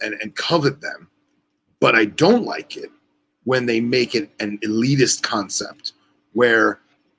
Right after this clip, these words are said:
okay, you know, like the H ninety-nines, they only made so many of them. I get that. But then you find out later on that, well, no, they did that on purpose because they wanna keep up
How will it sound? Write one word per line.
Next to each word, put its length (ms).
okay, 460
you 160
know, 160
like 160
the 120
H 240
ninety-nines, 920
they 80
only 160
made 260
so 280
many 280
of 280
them. 280
I 100
get 380
that. 220
But 140
then 120
you 120
find 420
out 100
later 260
on 240
that, 200
well, 140
no, 540
they 120
did 180
that 120
on 120
purpose 680
because 600
they 140
wanna 320
keep 320
up 140